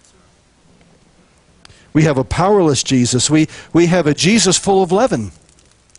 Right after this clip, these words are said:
This bread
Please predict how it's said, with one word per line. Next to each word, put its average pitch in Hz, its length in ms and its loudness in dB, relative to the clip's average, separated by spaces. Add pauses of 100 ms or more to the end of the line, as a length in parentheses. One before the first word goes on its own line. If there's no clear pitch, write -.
(2500)
This 180 340 0
bread 151 460 2